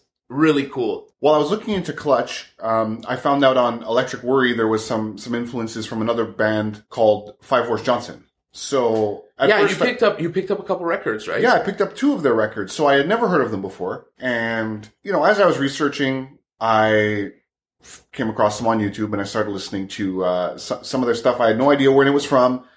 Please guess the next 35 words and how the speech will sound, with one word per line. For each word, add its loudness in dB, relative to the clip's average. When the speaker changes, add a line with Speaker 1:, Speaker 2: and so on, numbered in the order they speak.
Speaker 2:
I 2
just -6
kind 0
of, 2
the 2
first -2
couple 0
things 0
I 4
found, 2
I 2
threw -2
on. 2
And 0
I 0
s-, -8
you -4
know, 2
I 2
saw 0
some -4
very 0
awesome -2
similarities 2
between -4
Clutch's -2
song 0
and -4
some -4
of 2
the -2
Five 0
Horse -4
Johnson 0
stuff. -6